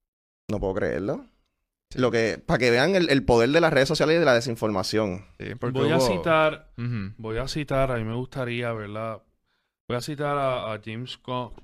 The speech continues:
Speaker 3: Comey, el
Speaker 1: James Comey.
Speaker 3: Sí, el exdirector del F B I, que habla sobre los crímenes de odio. Y dice,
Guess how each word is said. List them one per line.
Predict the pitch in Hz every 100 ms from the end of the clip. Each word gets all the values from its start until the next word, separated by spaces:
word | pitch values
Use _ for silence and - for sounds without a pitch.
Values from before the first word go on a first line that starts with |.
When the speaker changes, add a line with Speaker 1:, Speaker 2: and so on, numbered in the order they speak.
| -
Speaker 3:
Comey, | - 127 120 104 104
el | 101 95 92 90 -
Speaker 1:
James | 117 120
Comey. | 127 95 - - -
Speaker 3:
Sí, | - - 95 -
el | 107 107
exdirector | - 113 104 101 - 110
del | 113 120 117 110
F | 117 127 113
B | 113
I, | 113 117 117 _ _ _ _
que | -
habla | 135 202 180
sobre | 139 120 107
los | 104
crímenes | - 104 101 117 123
de | 113
odio. | 92 82 82 - - _ _ - -
Y | 110
dice, | 113 113 -